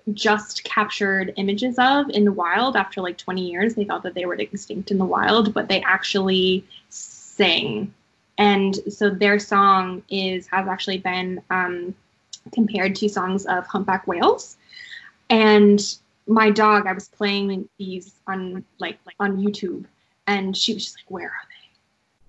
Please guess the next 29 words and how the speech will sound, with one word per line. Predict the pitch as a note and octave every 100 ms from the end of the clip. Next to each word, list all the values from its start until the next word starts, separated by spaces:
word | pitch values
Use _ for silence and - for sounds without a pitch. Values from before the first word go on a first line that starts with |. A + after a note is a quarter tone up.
| _ -
I |
have | - G3
to | -
find | - G3 F#3+ -
them." | G#3 _
So | - - G#3 G3+
I | G3
think | A#3+ C4+
that | C4
they're, | A#3+ A#3 A3+ A3+ - - -
the | G4 G4
dogs | G#4+ G4
can | - B3
watch | F#3 -
T | - F#3
V | G#3+ G3+ _ -
a |
little | B3 G3 F3+
bit | D3 - -
if | A#3
there | A3+
are | G#3+
interesting | A3+ A3 - F#3+
sounds | F#3+ F3+ E3+ F3 -
and | F#3 G#3+
other | F3+
dogs | F3+ - G3 - _ G3
on | F#3+
there. | G#3+ G#3